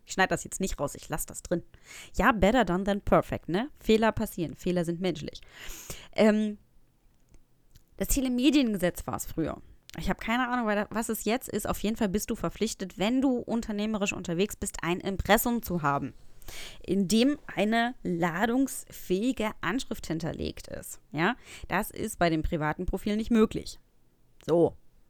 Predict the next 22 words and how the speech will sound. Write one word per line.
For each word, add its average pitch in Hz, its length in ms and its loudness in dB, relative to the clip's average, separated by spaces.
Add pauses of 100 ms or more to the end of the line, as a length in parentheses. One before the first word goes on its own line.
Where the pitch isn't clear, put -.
(160)
das - 160 -6
ist - 160 -6
also 170 200 0
unternehmerisch 175 600 0
schon 165 200 -2
mal 165 120 0
ziemlich, 190 420 -4 (420)
nja, 220 420 0 (400)
wo 165 60 -8
ich 165 100 -6
sag, - 180 -10
Freundchen, 220 480 -4 (1000)
das - 260 -2
macht 202 240 -2
die 226 80 2
Sache 180 240 2
in 175 160 2
meinen 185 200 4
Augen 175 220 4
nicht 190 300 0
sehr 220 160 0
seriös. 233 640 6